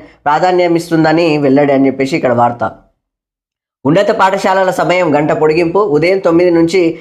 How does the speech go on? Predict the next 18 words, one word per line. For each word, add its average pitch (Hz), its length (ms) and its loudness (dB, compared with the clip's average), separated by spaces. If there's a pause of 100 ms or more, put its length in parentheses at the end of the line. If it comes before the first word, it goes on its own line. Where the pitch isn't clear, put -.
(140)
సాయంత్రం 165 460 -2
ఐదింటి 160 320 0
వరకు. 156 520 0 (300)
తొలుత 160 220 0 (440)
మండలానికి 190 920 0
రెండు 160 200 0
బడుల్లో 170 340 0
అమలు. 147 380 0
మొత్తానికి 165 800 0 (100)
పిల్లలు 170 200 2
తిట్టుకుంటారు, 156 600 -2 (160)
మళ్ళా 151 380 0
ఒక 139 140 -2
గంట 139 180 -2
సేపు 151 260 -2
ఎక్కువ 151 220 -2
ఉండాలంట 131 380 0
స్కూల్లో, 123 360 -2